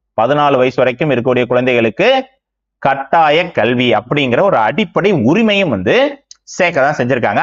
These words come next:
அடிப்படை உரிமைக்கும் அடிப்படை கடமைக்கும் என்ன வித்தியாசம்னா, அடிப்படை கடமை நீங்க மீறினா யாருமே உங்களை வந்து தண்டிக்க மாட்டாங்க. அடிப்படை உரிமைகள் மீறப்பட்டால் நீங்க court மூலியமா போய் உங்களுடைய அடிப்படை உரிமையை திரும்ப வாங்கிக்கலாம். So அதுதான் வித்தியாசம் வந்து, அதுதான். சரியா?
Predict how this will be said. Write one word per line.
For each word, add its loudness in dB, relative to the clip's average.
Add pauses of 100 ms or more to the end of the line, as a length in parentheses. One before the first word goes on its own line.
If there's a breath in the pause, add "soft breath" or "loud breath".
அடிப்படை 0
உரிமைக்கும் 2
அடிப்படை 0
கடமைக்கும் 0
என்ன 0
வித்தியாசம்னா, 0 (580 loud breath)
அடிப்படை 0
கடமை 0
நீங்க 0
மீறினா 0
யாருமே 0
உங்களை 0
வந்து 0
தண்டிக்க 0
மாட்டாங்க. 0 (100)
அடிப்படை 0 (100)
உரிமைகள் 2
மீறப்பட்டால் 0
நீங்க -2
court 0
மூலியமா 0
போய் 0
உங்களுடைய 0
அடிப்படை -2
உரிமையை 0 (300 loud breath)
திரும்ப 0
வாங்கிக்கலாம். -4
So -2
அதுதான் 0
வித்தியாசம் -2
வந்து, 0
அதுதான். -4 (240)
சரியா? 0